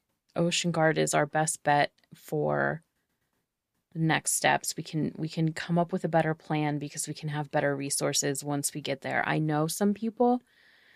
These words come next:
um, through Dalius, and we can meet up with them, and we can see about what we can get, and we can figure out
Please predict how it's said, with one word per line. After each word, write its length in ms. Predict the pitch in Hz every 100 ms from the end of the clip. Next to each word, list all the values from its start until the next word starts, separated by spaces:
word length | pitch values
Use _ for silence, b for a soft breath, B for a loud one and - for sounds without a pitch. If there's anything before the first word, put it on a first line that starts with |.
| b b b b b _ _ _ 165
um, 680 | 165 160 151 147 143 151 _ _ _ _ -
through 180 | 170 156
Dalius, 680 | 143 151 175 208 - - - -
and 220 | 156 160
we 120 | 156 156
can 500 | - 156 147 147 160 b b b b -
meet 220 | 165 170
up 160 | 170
with 140 | 180 -
them, 540 | 165 160 160 160 165 _ _ _ -
and 160 | 156 151
we 120 | 147
can 540 | - 156 151 147 147 b b b b b b b b _ _ B B B B
see 280 | - - 190
about 240 | 175 165
what 160 | 165 147
we 100 | 160
can 180 | 165 156
get, 260 | 160 151 -
and 120 | 151
we 120 | 147
can 300 | - 160 147
figure 440 | - - 160 156 156
out 300 | 143 147